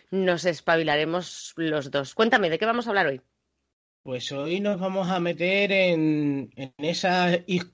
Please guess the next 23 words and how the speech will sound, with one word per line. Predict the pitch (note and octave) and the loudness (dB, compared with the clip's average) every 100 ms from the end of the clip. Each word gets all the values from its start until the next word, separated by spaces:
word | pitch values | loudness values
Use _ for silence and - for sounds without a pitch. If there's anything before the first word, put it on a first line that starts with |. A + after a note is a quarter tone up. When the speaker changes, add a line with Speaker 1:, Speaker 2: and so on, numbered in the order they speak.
| - | 0
Speaker 2:
excursiones | F3 F3 - E3 D3 - E3+ F#3+ F3+ D#3+ | 0 0 -2 -2 0 0 0 2 2 2
largas | D#3 F3+ G3 F3 E3 D#3+ | 2 4 2 4 4 2
y | D#3 | 0
largas | D3 E3 E3+ D#3 D#3 | 0 0 0 0 0
y | D3+ | 0
largas | C#3+ D#3+ D#3+ C#3+ C#3 - | 0 0 0 -2 -2 -6
por | C#3+ C#3+ C#3 | -6 -6 -4
lo | C#3 | -4
que | C#3 | -2
llamamos | C3+ C#3 D3+ D#3 D3+ | -2 0 2 2 2
mundos | C#3+ F3 D3+ D3 C3+ | 2 2 4 2 2
abiertos. | C3 C3+ D#3 - F2+ - - _ | -2 -2 -4 -8 -16 -16 -20 _
Speaker 1:
¡Ole, | - G#3+ F#4+ G4+ | 0 8 10 12
ole, | G#4 G4+ | 10 10
ole, | F#4+ F#4+ | 10 8
ole! | F4 G#3 - _ - _ _ _ _ _ _ _ _ _ - | 8 6 2 _ -20 _ _ _ _ _ _ _ _ _ 2
¡Del | A#3+ C#4+ | 6 8
Speaker 2:
Mundos | E4+ G#4+ | 10 10
Speaker 1:
Zelda! | G#4+ C#4 - - - E4+ - | 10 10 8 4 6 6 6
Speaker 2:
ab-, | D#4+ G3+ F3 G#4+ - G#4 - G4 - _ _ _ - A4 A4+ | 6 8 8 4 4 0 4 4 4 _ _ _ -14 -4 2
<laughs> | |
¡No! | G#4+ G#4+ G#4+ G#4+ A4+ A4+ G#4 C#4 G#3 F#3+ F#3+ - - | 6 8 8 6 4 -2 -2 -2 0 -2 -4 -6 -2
Eh, | G3 F#3 F3 D#3+ D#3 | 2 4 2 -2 -8